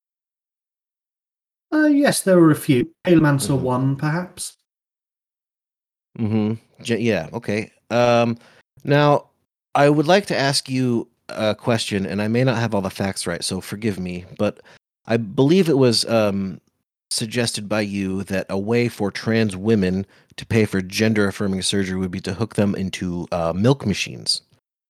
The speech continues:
Speaker 2: Would you like to expound on
Speaker 1: Uh,
Speaker 2: that?
Speaker 1: hook them into was a suggestion. Um,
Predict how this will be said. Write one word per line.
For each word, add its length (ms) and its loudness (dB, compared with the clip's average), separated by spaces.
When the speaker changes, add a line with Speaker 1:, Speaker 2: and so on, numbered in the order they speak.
Speaker 2:
Would 120 -4
you 60 6
like 100 4
to 80 -2
expound 360 2
on 100 -2
Speaker 1:
Uh, 40 -4
Speaker 2:
that? 140 -10
Speaker 1:
hook 360 -6
them 120 2
into 300 2
was 120 0
a 60 -10
suggestion. 640 -8
Um, 420 2